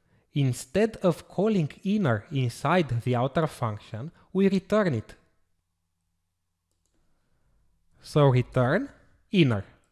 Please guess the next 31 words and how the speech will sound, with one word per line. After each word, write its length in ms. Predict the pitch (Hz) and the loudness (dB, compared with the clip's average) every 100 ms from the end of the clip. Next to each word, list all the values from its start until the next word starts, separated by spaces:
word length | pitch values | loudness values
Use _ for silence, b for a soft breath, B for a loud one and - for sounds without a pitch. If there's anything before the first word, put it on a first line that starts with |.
| _ - | _ -2
without 540 | 131 113 135 170 - | 0 2 2 2 0
calling 320 | - 139 139 | -2 0 0
the 100 | 127 | 0
function, 480 | 120 135 113 - 101 - _ | -2 -2 -4 -8 -18 -20 _
so 220 | - 120 | -4 -4
without 680 | 113 123 113 127 147 - - | 0 0 0 2 0 -2 -2
parentheses. 760 | 127 139 131 110 - 101 - _ _ _ _ _ _ _ _ _ _ _ _ _ _ _ _ _ _ _ _ _ _ _ - | 0 0 0 -6 -8 -18 -20 _ _ _ _ _ _ _ _ _ _ _ _ _ _ _ _ _ _ _ _ _ _ _ 0
We've 260 | 143 120 | 2 2
seen 280 | - - 180 | -4 -2 2
in 160 | 202 175 | 2 2
the 100 | 143 | 2
last 320 | 139 165 - | 2 0 0
lecture 600 | 196 139 - - 117 135 123 | 2 2 0 -4 -2 -4 -4
that 180 | 135 139 | -4 -2
it's 160 | - | -8
perfect 640 | - 175 202 - 185 - | -8 -2 -2 0 -4 0
legal 480 | 135 160 240 147 123 | 0 0 0 0 0
to 120 | - | 0
return 380 | 127 120 139 156 | -2 0 0 2
a 60 | 143 | 0
function 640 | - 131 110 - 113 151 B | 0 -2 -2 -6 -8 -8 B
from 320 | - - 156 160 | -10 2 2 2
another 500 | 147 127 143 139 131 | 0 4 4 4 2
function. 540 | - 139 120 - 110 104 - _ _ _ | 2 0 0 -2 -14 -16 -20 _ _ _
This 360 | 131 185 - | 0 0 -2
is 120 | 180 151 | -6 0
what 240 | 151 - | 0 0
high 220 | - 160 | -2 -2
order 440 | 160 160 156 139 127 | -2 -2 0 -2 -4
function 680 | - 127 113 - 139 165 131 | -4 -4 -4 -6 -6 -4 -2
means. 520 | 139 127 104 - | 0 0 -4 -12